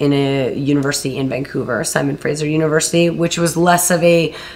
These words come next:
communal, everyone let's play frolf and go to these massive school events and get involved, and it was more a school where you go to school and you go home, which is what I wanted. I had my own social life.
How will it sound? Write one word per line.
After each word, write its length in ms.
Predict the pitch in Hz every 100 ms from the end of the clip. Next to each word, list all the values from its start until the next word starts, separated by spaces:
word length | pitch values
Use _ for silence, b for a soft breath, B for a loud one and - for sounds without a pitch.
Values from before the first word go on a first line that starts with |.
| B
communal, 960 | - 185 175 175 170 160 160 156 156 147
everyone 640 | 147 156 156 151 160 156
let's 300 | 147 143 -
play 260 | - 151 156
frolf 500 | - 156 156 147 -
and 240 | 147 147
go 140 | 147
to 100 | 143
these 260 | 143 143 147
massive 680 | 151 147 151 147 147 143 -
school 360 | - 175 160 151
events 340 | 147 143 147
and 100 | 156
get 140 | 147
involved, 440 | - 156 151 156 139
and 100 | 156
it 80 | -
was 160 | 151
more 240 | 156 147 135
a 40 |
school 300 | 143 - 160
where 80 | 143
you 140 | 147
go 180 | 147 165
to 80 | 151
school 260 | 147 151 127
and 80 | 131
you 40 |
go 140 | 110 92
home, 280 | - 92
which 160 | 90 -
is 120 | 185
what 100 | 151
I 80 | 131
wanted. 320 | 120 107 104
I 100 | 101
had 180 | 151 151
my 140 | 143 131
own 140 | 104
social 320 | - 87 -
life. 220 | 85 90